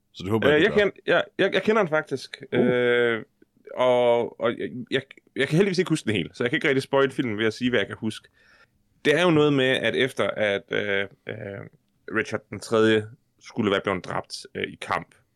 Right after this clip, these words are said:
Speaker 2: at der så er nogle historiske ting om, hvordan han blev begravet. Men man har aldrig fundet hans grav.
Speaker 1: Hmm.
Speaker 2: Øh, og det er rigtigt, det er rigtigt for nogle år siden, der var der en historie om, at man nu, øh, måske havde fundet hans, øh,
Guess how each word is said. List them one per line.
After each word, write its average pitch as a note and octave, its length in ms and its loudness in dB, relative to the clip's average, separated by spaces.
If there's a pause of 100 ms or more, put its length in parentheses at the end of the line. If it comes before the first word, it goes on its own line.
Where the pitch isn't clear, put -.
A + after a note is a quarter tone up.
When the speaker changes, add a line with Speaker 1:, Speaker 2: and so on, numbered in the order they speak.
(200)
Speaker 2:
at - 320 -4 (640)
der A#2 80 -2
så - 140 -2
er A2 220 0
nogle G#2+ 220 -2
historiske G#2 580 0 (140)
ting A2+ 220 -2
om, G2 220 -2 (100)
hvordan G#2+ 480 -2
han F#2+ 120 -6
blev F2 160 -2
begravet. F#2+ 460 -10 (300)
Men A#2 160 -2
man A2 100 -2
har A2+ 60 -2
aldrig A#2 180 0
fundet G#2+ 300 -2
hans - 160 -14
grav. - 320 -16 (360)
Speaker 1:
Hmm. B2 200 -2
Speaker 2:
Øh, A2+ 180 2
og A#2 80 -2
det C3 60 2
er B2 100 -2
rigtigt, F3 260 -4
det C3 60 2
er B2+ 40 0
rigtigt E3+ 180 -4
for D3+ 80 -10
nogle - 140 -8
år F3+ 120 -8
siden, D#3+ 200 -10
der F3 100 -4
var E3+ 100 -8
der E3+ 80 -8
en C3+ 160 -10
historie C#3 400 -6
om, B2 220 -8
at A#2 140 -6
man A#2 160 -4
nu, B2+ 300 -6 (480)
øh, G2+ 300 0 (160)
måske A#2 340 -4
havde B2+ 120 -6
fundet C#3+ 220 -2
hans, A#2 300 -6
øh, A2+ 200 -6